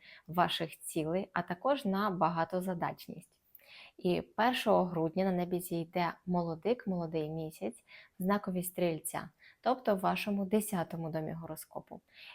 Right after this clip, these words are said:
І молодий місяць завжди приносить щось нове, старт якихось при-, процесів чи нові віяння та ідеї. І в даному випадку вони будуть стосуватися ваших цілей по кар'єрним сходинкам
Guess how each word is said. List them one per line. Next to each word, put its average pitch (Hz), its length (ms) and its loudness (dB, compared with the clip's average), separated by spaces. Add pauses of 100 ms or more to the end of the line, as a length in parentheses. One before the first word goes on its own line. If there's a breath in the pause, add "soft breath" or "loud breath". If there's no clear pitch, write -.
(100)
І 208 80 4
молодий 196 380 6
місяць 214 300 2
завжди 196 340 4
приносить 175 500 -4
щось - 420 -4
нове, 185 420 0 (320 soft breath)
старт - 400 2
якихось 180 380 -4
при-, - 380 -2
процесів 180 580 -2
чи - 140 -4
нові 180 500 0
віяння 180 440 2
та - 200 -4
ідеї. 170 460 -2 (300 loud breath)
І 185 80 0
в 180 80 -2
даному 202 240 4
випадку 196 500 0
вони 185 180 2
будуть 185 280 2
стосуватися 185 840 -2 (320 loud breath)
ваших 185 460 0 (220)
цілей 180 580 2 (440 loud breath)
по 254 140 8
кар'єрним 185 640 4
сходинкам 170 920 0